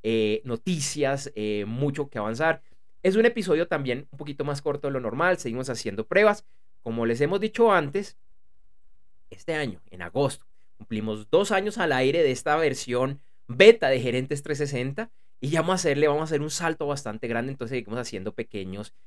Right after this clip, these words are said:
eh, pequeños cambios. Entonces, entre otros, hoy vamos a estar hablando de Finlandia y Suecia, que buscan entrar a la otan, pero la ruta no es tan fácil como inicialmente se pensaba. El canal de Panamá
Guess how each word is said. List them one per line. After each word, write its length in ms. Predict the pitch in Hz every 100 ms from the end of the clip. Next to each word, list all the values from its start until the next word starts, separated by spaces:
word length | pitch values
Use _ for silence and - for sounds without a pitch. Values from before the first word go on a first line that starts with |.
| - -
eh, 320 | 101 98 95
pequeños 380 | 95 - 90 90
cambios. 240 | - 69 - - - - -
Entonces, 540 | - 147 202 220 247 - -
entre 340 | 226 240 247
otros, 440 | 220 165 196 190 -
hoy 100 | 113
vamos 260 | 117 113 135
a 20 |
estar 240 | 131 - 92
hablando 420 | 107 107 104 120
de 140 | 120
Finlandia 760 | - - 104 107 113 131 147 180
y 100 | 131
Suecia, 540 | 131 143 98 131 - 262 -
que 100 | 104
buscan 300 | 101 - 113
entrar 320 | 117 95 92 -
a 140 | 127
la 180 | 190 202
otan, 400 | 208 - 175 214 - - - -
pero 300 | 202 226 233
la 120 | 226
ruta 460 | 226 196 - 214 -
no 360 | 131 123 143 208
es 160 | 202
tan 220 | - 196
fácil 320 | 190 180 208 185
como 200 | 160 147
inicialmente 600 | 123 113 113 117 113 110
se 120 | 98
pensaba. 540 | - 98 202 170 - - - - - - - -
El 240 | - 185 -
canal 380 | 131 143 190 220
de 80 |
Panamá 560 | 254 190 151 120 107 151